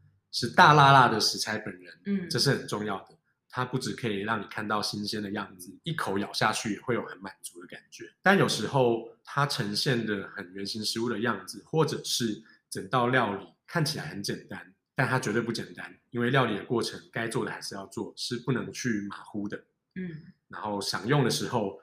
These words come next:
Speaker 1: 虽然很简单，但也会充满惊喜。比如说酱料，后者的话是我的饮食还有生活哲学。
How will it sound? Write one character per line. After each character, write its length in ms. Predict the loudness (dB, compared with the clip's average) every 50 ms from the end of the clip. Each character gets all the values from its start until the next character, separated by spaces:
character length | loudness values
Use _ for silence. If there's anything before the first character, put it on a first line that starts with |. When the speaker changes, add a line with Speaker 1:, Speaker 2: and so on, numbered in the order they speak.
| _ -10
Speaker 1:
虽 160 | -2 2 4 4
然 80 | 4
很 80 | 4 2
简 180 | 0 -2 -2
单， 180 | -2 -8 -8 -6 -2
但 180 | 0 0 0
也 80 | 0 -2
会 140 | -2 -2 -2
充 180 | -2 -2 -2
满 140 | -4 -4 -4 -6
惊 220 | -10 -10 -8 -6
喜。 220 | -6 -6 -6 -6 -10 -16 -12
比 80 | -10
如 60 | -10 -6
说 320 | -2 0 0 0 0 0
酱 300 | 0 0 0 0 0 -6 -8 -4
料， 180 | -2 -2 -2 -2 -4 -14 _ _ _
后 220 | 4 8 8 8 8
者 200 | 8 4 0 -2
的 80 | 0
话 180 | 2 4 4 4
是 160 | 4 4 2
我 140 | 2 2 0
的 160 | -2 -4 -6
饮 160 | -10 -12 -10 -8
食 240 | -8 -6 -6 -6
还 80 | -4 -2
有 80 | -2 -2
生 260 | -2 -2 -4 -4 -4
活 140 | -6 -8 -10
哲 220 | -10 -14 -12 -10
学。 320 | -10 -8 -6 -8 -8 -10